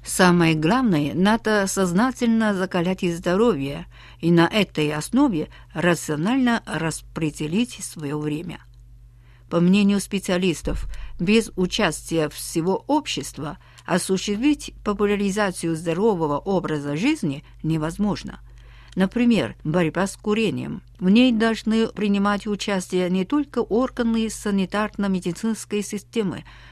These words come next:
но и члены всего общества. Прежде всего, правительство должно разработать соответствующие законодательные нормы,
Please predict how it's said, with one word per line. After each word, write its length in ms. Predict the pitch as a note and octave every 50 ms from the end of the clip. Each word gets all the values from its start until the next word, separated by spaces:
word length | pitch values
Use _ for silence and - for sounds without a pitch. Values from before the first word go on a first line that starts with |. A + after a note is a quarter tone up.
| - -
но 160 | F3+ F#3 G#3+
и 100 | A#3+ B3
члены 540 | - - - E3+ F3+ F#3 F#3 F#3 F#3 - - -
всего 420 | - - - - C3+ C3 D3 D#3+
общества. 720 | - G3 F#3 - - - - B2+ - - - C3+ - - - - - - - - - - -
Прежде 360 | - G3+ B3 C4+ B3+ - D#3
всего, 400 | - - - D3+ C#3 C3+ - D3 - - - - - -
правительство 640 | - F3+ F3 F3+ A#3+ C#4 C4+ B3 A3+ - - A3+ G#3
должно 560 | G3 F3 F3+ F3 E3 - - - F#3+ G3+ G3 -
разработать 880 | D#3 D#3 F#3 F#3 G3 F#3 G3+ G3 F3+ G3 G3+ F3 - D3+ D3 - - -
соответствующие 1300 | - - D#3 D3 - - - - A#3+ C4 A#3+ - - A3+ A3+ A3+ G#3+ - - A3 G#3+ G#3 - - E3+
законодательные 1080 | E3 F3 F3+ E3 E3+ D3 C#3+ C3+ - G3 A3+ A3 - - G#3+ G#3 G3+ G3+ G3+ G3 - -
нормы, 560 | - F3 F#3 F#3 D3+ B2 B2 A#2+ B2+ C3+ D3+